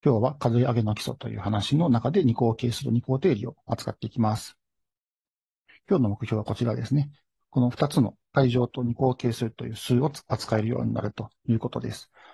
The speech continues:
で、この扱えるっていうのはどういうことかというと、まずはですね、この簡単な上階と下階っていうのを紹介します。あ、これ、これ下階と読むんですけども、行きましょうかね。下階。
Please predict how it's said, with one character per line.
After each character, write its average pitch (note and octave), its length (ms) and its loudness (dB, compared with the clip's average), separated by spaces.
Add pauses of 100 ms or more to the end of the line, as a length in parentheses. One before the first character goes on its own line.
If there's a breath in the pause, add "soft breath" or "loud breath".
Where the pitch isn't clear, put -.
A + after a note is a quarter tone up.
(120)
で、 D3+ 100 2
こ D3 60 4
の C#3+ 120 2
扱 - 220 0
え F#3 40 4
る G3+ 60 6
っ G3+ 40 2
て - 120 -4
い - 20 4
う A2+ 40 4
の - 0 -
は G#2 80 2
ど A2 100 0
う A#2+ 40 4
い - 20 2
う B2+ 40 0
こ C#3+ 60 -8
と - 80 -6
か A2+ 80 -2
と A2+ 140 -8
い A#2 80 -6
う A#2+ 160 -8
と、 - 240 2 (180)
ま F3 80 0
ず C#3 140 0
は - 40 -4
で C#3 60 -4
す - 80 -10
ね、 C3 60 0
こ A#2 80 2
の C3 80 2
簡 E3 240 0
単 D#3+ 240 4
な D3 240 2
上 C3 160 0
階 B2+ 160 -4
と C3 100 -8
下 - 80 -14
階 B2 140 -2
っ B2 40 -6 (120)
て B2+ 80 -2
い A#2 60 0
う - 40 -16
の - 60 -8
を - 40 -6
紹 A2+ 180 -2
介 A#2 180 -4
し - 100 -2
ま A2+ 80 2
す。 - 160 -8 (140 loud breath)
あ、 C#3 80 0
こ C#3 80 -2
れ、 C3 60 0
こ - 200 -4
れ C3 80 2
下 C3+ 140 0
階 C#3+ 160 2
と C#3+ 80 -2
読 C3 120 4
む G#2 120 2
ん - 20 -2
で G#2+ 60 -4
す - 80 -10
け G#2 80 -8
ど G#2+ 80 -2
も、 A2+ 200 2 (300)
行 - 80 -20 (120)
き - 40 -12
ま A2+ 80 -4
し - 80 -10
ょ - 40 -16
う - 20 -20
か B2 80 -8
ね。 - 80 -12 (320)
下 A#2 60 -8
階。 C#3 260 -8